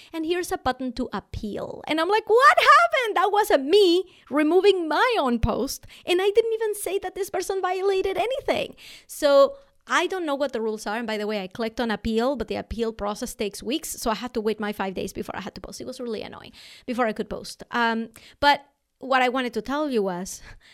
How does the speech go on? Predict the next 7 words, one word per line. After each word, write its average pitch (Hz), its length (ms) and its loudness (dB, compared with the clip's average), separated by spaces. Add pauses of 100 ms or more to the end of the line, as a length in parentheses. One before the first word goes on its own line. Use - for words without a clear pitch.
(320)
that 254 400 -4
might 233 380 -6
be 226 420 -6
the 190 120 -8
case 202 420 -6
when 196 360 -8
you 202 440 -2